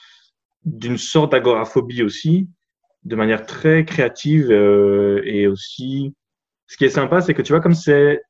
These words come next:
donc on va dire l'anxiété, c'est, c'est quand même un sentiment très interne, très personnel,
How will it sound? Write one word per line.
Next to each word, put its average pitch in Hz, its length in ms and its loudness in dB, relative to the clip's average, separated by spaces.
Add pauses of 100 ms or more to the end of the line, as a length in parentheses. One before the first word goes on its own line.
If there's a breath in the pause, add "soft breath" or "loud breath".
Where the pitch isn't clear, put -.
(680)
donc 113 220 -2
on 135 80 -6
va 127 80 2
dire 151 180 -2
l'anxiété, 143 480 0
c'est, 170 220 -4
c'est 127 160 -12
quand 147 120 -2
même 170 160 0
un 120 200 -2
sentiment 143 440 -6
très 123 540 0
interne, 131 600 -2
très 127 260 -8
personnel, 147 580 -2